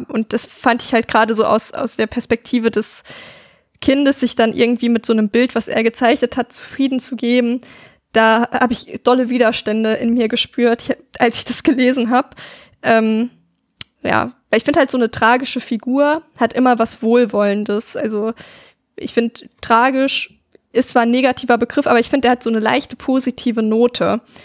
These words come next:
Und das ist halt einfach was, was ich persönlich mit ihm gar nicht hab. Ist wahrscheinlich auch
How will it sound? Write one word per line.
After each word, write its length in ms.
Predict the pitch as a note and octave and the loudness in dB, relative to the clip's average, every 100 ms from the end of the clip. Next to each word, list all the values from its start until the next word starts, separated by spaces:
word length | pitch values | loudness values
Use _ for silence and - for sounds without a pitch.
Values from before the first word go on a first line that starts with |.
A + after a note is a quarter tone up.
| - _ | -20 _
Und 160 | - A3 | 0 2
das 120 | A#3+ | 0
ist 100 | A#3 | 0
halt 140 | A3+ - | 0 2
einfach 320 | A3+ A3+ - | 2 0 -2
was, 160 | A3+ | -4
was 140 | - - | -4 -4
ich 220 | B3 - | -4 -2
persönlich 500 | - G3+ A3+ A#3 A#3+ | -2 0 2 2 0
mit 140 | A3+ - | -4 -2
ihm 180 | G#3+ G#3+ | 0 2
gar 220 | G3 G#3+ | 4 2
nicht 220 | A3 - | 0 -4
hab. 140 | G#3 | -6
Ist 140 | - - | -8 -8
wahrscheinlich 420 | A3 G#3 G#3 - | -2 0 0 0
auch 220 | G#3 A3+ | -2 -2